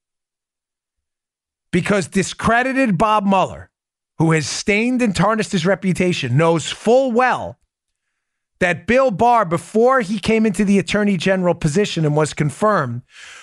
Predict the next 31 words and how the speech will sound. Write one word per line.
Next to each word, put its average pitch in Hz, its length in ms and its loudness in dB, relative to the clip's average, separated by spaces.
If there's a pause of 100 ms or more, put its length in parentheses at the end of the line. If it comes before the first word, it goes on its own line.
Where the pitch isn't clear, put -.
(140)
wrote 175 500 2 (360)
an 175 140 2
opinion 214 580 0
piece 110 480 -8 (100)
indicating 156 840 -2 (400)
that 185 180 -2
Donald 226 320 0
Trump's 226 380 -2
actions 196 440 0
regarding 175 380 0
the 160 80 0
firing 175 420 0
of 156 80 -2
Jim 165 220 -2
Comey 156 440 -2
were 165 140 2
entirely 214 480 0
constitutional 160 680 -2
and 165 120 -2
could 185 140 -2
not 226 380 0 (320)
constitute 175 640 -2
obstruction 151 480 -2
of 117 80 -4
justice. 107 480 -6 (1160)
Say, 143 160 -2
"Well, 143 200 0
then 135 120 -2
now 135 160 0
I'm 127 80 -2
confused." 107 720 -6